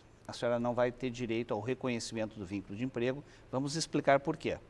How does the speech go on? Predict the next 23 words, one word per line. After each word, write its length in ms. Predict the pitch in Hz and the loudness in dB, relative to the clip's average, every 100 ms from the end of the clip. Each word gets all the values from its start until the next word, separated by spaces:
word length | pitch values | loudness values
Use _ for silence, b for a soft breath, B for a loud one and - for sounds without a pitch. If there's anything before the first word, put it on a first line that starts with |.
| - B B B B B - | -20 B B B B B -10
O 80 | |
técnico 580 | 156 - 190 196 190 202 | -8 0 0 0 -6 -6
de 120 | 185 | -4
enfermagem 580 | 185 190 165 127 117 107 | -2 0 2 4 2 0
que 140 | - - | -10 -4
cuida 280 | 147 165 | 2 2
de 120 | 147 151 | 2 -2
idoso 600 | 143 127 123 107 82 71 - - - - - | 2 4 6 4 0 -12 -16 -20 -20 -16 -2
no 280 | 143 139 - | 2 2 4
âmbito 560 | 151 190 208 160 131 120 | 6 8 8 4 2 2
familiar, 640 | 127 104 87 95 123 113 - 135 | 2 0 0 2 4 2 0 4
ele, 300 | 180 185 143 | 6 6 2
pessoa 340 | 123 - 127 | -2 0 0
física, 400 | - 131 120 110 | 2 0 0 -4
cuida 300 | - 123 113 | -4 -2 -2
de 80 | 101 | -2
um 60 | |
idoso 420 | 98 87 113 113 107 | -4 0 0 0 -2
no 100 | 107 | -4
âmbito 240 | 110 95 | -4 -8
familiar, 560 | 107 92 80 98 127 117 B B B - | -8 -8 -4 0 0 0 B B B -4
ele 160 | 135 | 0
é, 60 | 139 | 0